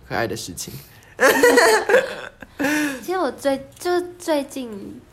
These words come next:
Speaker 2: 应该说我这一个学期都过得蛮充实吧，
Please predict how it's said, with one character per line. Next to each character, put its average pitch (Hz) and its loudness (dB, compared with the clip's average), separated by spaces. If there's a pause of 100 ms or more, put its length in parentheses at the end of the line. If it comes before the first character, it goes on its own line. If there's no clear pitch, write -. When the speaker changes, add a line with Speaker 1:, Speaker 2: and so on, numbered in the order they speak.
(160)
Speaker 2:
应 330 -2
该 370 0
说 359 2
我 254 4
这 285 0
一 277 -4
个 247 -4
学 190 -6
期 175 -10
都 185 -8
过 202 -6
得 - -12
蛮 - -14 (380)
充 254 -8
实 - -12
吧， - -16